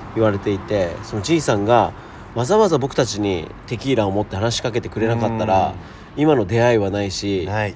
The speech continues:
Speaker 1: 菊ちゃんが昔のお友達と再会することもなかったと。
Speaker 2: ない。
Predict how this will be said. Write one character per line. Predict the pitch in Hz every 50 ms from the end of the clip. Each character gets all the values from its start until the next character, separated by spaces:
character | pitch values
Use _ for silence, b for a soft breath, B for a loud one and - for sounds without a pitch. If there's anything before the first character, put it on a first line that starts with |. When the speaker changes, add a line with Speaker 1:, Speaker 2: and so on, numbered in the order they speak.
| - - -
Speaker 1:
菊 | - - - -
ち | - -
ゃ | 110 101
ん | 98
が | 92 98 104 107 98 90 85 95
昔 | 101 101 - 104 98 - 110
の | 104 104 98 95
お | 98 98
友 | - 107 107
達 | 107 101 - - -
と | 135 127 117 104
再 | 95 - 120 113 113
会 | - 120 113
す | 107 -
る | 117 117
こ | - 117
と | - -
も | 92 90
な | 92 95 104
か | 107 113
っ | 101
た | -
と。 | 104
Speaker 2:
な | 92 98 101 98 95
い。 | 90